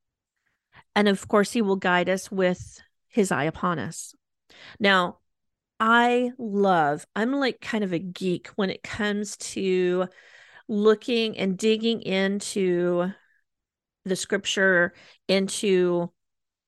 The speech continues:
the original language, whether it's Hebrew or Greek, that kind of thing. There's something I find interesting when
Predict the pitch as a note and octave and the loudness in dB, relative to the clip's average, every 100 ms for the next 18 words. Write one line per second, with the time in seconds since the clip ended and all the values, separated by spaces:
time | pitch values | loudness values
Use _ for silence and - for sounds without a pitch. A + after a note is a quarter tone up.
0 | - F#3+ - F3+ F#3 G3 F#3+ G3+ F#3+ F3 | -2 0 2 0 2 2 2 -2 -2 0
1 | E3 D#3 D3+ - G#3 F3 E3+ D#3 - - | -2 -2 -4 -4 0 2 2 0 -2 -12
2 | - - A#3+ A#3 G#3 G3 F#3+ - E3 F3+ | -14 -6 -4 0 0 2 0 -2 -6 -4
3 | G#3 F#3+ F#3 - - D#3+ - E3 D#3 A2 | -2 0 0 -4 -4 -4 -2 -8 -8 -8
4 | D3 - - - - - - - - - | -10 -14 -20 -20 -20 -20 -20 -20 -20 -20
5 | _ _ - G3+ G#3+ - C#4+ D4 - D#4+ | _ _ -8 0 2 2 -2 -2 -4 -6
6 | D4+ C#4+ _ _ _ - F#3+ G3 G#3+ G#3+ | -4 -8 _ _ _ -4 0 4 2 0
7 | E3+ E3+ E3+ F3 - F#3 F#3 F3 - D#3 | -2 0 -2 -6 -4 -2 -2 -6 -4 -4
8 | D3 F#3 _ - G3+ G3+ F#3+ F#3+ F#3 F#3 | -4 -10 _ -8 -2 0 2 0 0 -4